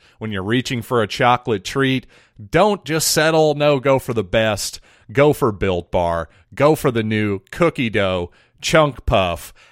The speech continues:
at built dot com. Be sure to use the promo code locked fifteen for fifteen percent off your order. Once again,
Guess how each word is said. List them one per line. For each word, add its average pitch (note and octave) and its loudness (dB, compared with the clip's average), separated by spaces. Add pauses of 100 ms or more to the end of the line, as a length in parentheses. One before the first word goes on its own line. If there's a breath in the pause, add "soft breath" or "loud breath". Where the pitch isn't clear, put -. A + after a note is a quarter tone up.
(120)
at G#2+ -4
built D3 2 (280)
dot C#3 4
com. F#2+ 0
Be G2 -6
sure F#3 0
to F3+ 0
use E3 -2
the C3+ -4
promo C#3+ 2
code C3+ 0
locked C#3 2
fifteen A#2+ -4
for G2+ -6
fifteen A#2+ -4
percent A#2 -4
off F#2+ -2 (320 soft breath)
your A#2+ 0
order. F#2 0
Once A#2+ 0
again, G2+ -2